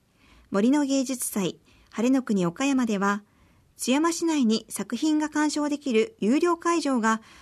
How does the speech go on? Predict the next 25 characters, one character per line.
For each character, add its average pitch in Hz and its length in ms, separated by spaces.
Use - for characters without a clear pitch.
七 247 300
カ 381 120
所 311 280
あ 254 40
る 254 80
の 240 120
で 208 120
す 190 160
が、 202 240
い 196 80
ず 240 100
れ 311 140
か 285 160
の 254 200
施 269 200
設 269 240
に 180 100
ご 165 140
入 285 240
場 311 200
い 302 60
た 311 100
だ 311 120
く - 80
と - 280